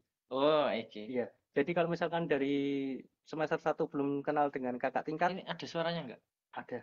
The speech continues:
Speaker 2: harusnya.
Speaker 1: Masih connect
Speaker 2: Iya.
Speaker 1: ya?
Speaker 2: Jadi kalau misalkan dari nggak kenal kakak tingkat, ya seperti kata Pak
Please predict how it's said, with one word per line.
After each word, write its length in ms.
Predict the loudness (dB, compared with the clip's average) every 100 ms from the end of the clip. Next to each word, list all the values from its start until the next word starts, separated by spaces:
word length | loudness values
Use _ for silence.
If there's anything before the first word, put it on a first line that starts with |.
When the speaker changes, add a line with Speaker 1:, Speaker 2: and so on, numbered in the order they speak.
| -8
Speaker 2:
harusnya. 300 | -12 -10 -16 -16 _ _ _
Speaker 1:
Masih 420 | -6 -2 -2 -4 -2
connect 400 | -2 -2 -4 -8
Speaker 2:
Iya. 80 |
Speaker 1:
ya? 60 | -16 _ _ -4
Speaker 2:
Jadi 240 | -2 -2
kalau 240 | -2 -2
misalkan 400 | -2 -2 -2 0
dari 320 | 0 0 -2 0
nggak 160 | 0
kenal 240 | 2 2 2
kakak 240 | 0 0
tingkat, 320 | 0 2 2
ya 160 | 4 4
seperti 320 | 4 2 4
kata 400 | 2 2 2 4
Pak 100 | 4